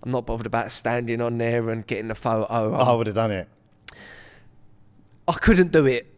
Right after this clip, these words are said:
Speaker 2: Really?
Speaker 1: I couldn't do it. It
Speaker 2: I'm
Speaker 1: was just
Speaker 2: surprised, Jamesy.
Speaker 1: Yeah. Uh, uh, I mean, listen, if it was like, if it was like Wolf of Wall Street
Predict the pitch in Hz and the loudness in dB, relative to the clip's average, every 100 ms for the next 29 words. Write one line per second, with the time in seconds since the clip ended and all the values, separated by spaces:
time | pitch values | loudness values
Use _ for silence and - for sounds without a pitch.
0 | _ 147 214 220 143 92 156 - 170 160 | _ 0 4 4 4 2 0 2 4 4
1 | 147 131 127 170 170 143 - 196 160 156 | 4 2 0 0 2 2 4 4 4 2
2 | 131 110 101 90 85 - - 208 240 233 | 0 -2 -2 -4 -8 -10 -10 -4 0 4
3 | 208 175 147 - 180 - - 180 - - | 6 6 4 0 -2 -2 -2 -2 -2 -2
4 | 208 233 254 - 139 190 285 214 202 165 | 2 4 2 2 2 2 0 0 0 0
5 | 156 151 143 - - - 175 - 185 160 | 2 2 0 -6 -20 -6 -6 -4 -4 -2
6 | 151 139 143 156 - 139 143 147 131 - | 0 0 2 0 0 -2 0 -2 -4 -6
7 | 123 120 110 | -6 -6 -8